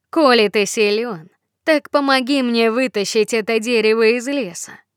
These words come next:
"Изволь", сказал портной.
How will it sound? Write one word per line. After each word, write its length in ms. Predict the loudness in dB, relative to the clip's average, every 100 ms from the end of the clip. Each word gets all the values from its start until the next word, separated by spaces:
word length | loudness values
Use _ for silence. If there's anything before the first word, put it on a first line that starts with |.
| _ _ _ -6
"Изволь", 800 | -4 -2 -4 -4 -6 -8 -12 _ _ _
сказал 600 | -8 -2 -2 -2 -8 -8
портной. 600 | -12 -12 -16 -18 -20